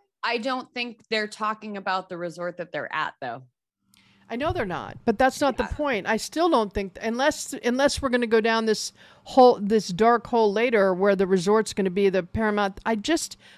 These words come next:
Speaker 2: I think titles matter, and I have a feeling it's a lazy title. I just wanna lay it out. We can revisit it when we're further along.
Speaker 1: I think, I think that's also part of how Andy works, because his,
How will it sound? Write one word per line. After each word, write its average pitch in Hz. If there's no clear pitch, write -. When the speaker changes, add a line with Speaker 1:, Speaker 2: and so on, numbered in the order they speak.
Speaker 2:
I 208
think 330
titles 320
matter, 202
and 196
I -
have 208
a 254
feeling 214
it's 202
a 202
lazy 185
title. 156
I 165
just -
wanna 302
lay 294
it 254
out. 233
We 220
can 202
revisit 196
it 170
when 170
we're 160
further 160
along. 113
Speaker 1:
I 302
think, 359
I 277
think 359
that's 359
also 220
part 208
of 175
how 196
Andy 190
works, 160
because 196
his, 202